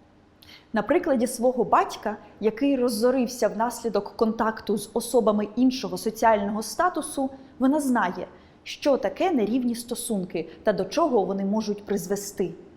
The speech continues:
Возний не єдиний, хто кликав Наталку заміж.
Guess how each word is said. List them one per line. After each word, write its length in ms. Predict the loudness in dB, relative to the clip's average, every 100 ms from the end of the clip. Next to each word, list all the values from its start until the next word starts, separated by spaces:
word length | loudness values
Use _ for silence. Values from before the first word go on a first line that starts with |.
| -20 _ _ -2
Возний 400 | 0 0 0 -2
не 120 | 0
єдиний, 480 | -2 0 0 0 -2
хто 200 | -4 -2
кликав 380 | 0 2 2
Наталку 460 | 0 0 0 0 -2
заміж. 520 | 0 0 -2 -10 -14